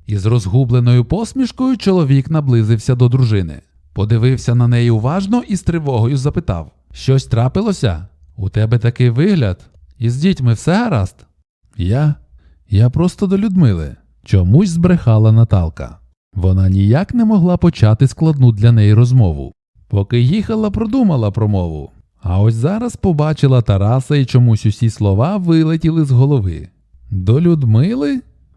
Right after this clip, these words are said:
здивовано протягнув чоловік. «Дивно. Ти ж казав, що тільки інструменти для колеги забереш», нагадала Наталка. «Уже вечір, а ти все тут». «Так, мій план десь дав збій»,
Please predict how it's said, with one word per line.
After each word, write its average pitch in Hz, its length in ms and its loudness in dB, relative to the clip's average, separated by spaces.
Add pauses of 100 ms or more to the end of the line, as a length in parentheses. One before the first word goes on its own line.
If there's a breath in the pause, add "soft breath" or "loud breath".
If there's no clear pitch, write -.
(140)
здивовано 110 760 -2
протягнув 151 600 2
чоловік. 113 560 0 (200)
«Дивно. 113 600 2 (540)
Ти 92 180 0
ж - 60 -10
казав, 127 420 -2
що 190 160 -2
тільки 202 320 -4
інструменти 214 600 0
для 107 160 0
колеги 110 420 2
забереш», 98 600 -2 (320)
нагадала 107 640 2
Наталка. 92 720 -4 (520)
«Уже 101 260 0
вечір, 135 460 0
а 110 80 0
ти 170 160 0
все 196 260 -6
тут». 107 380 -4 (380)
«Так, 127 600 -2
мій 156 260 2
план 180 400 -2
десь 170 260 0
дав 160 220 0
збій», 101 520 -4